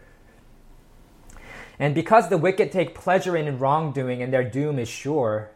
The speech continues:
uh, because the wicked are transient, uh, they are unreliable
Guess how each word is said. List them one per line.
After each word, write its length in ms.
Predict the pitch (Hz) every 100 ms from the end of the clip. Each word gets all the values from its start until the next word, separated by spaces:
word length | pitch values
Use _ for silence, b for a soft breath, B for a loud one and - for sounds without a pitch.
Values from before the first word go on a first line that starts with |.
| -
uh, 240 | 117 110
because 480 | 117 127 - 165 139
the 80 | 147
wicked 340 | 143 151 156
are 140 | 127
transient, 880 | 110 - 165 196 196 120 107 110 - - b b b b b
uh, 180 | 127 117
they 200 | 113 139
are 460 | 131 131 127 127 - -
unreliable 1080 | 135 143 131 120 123 135 110 95 95 92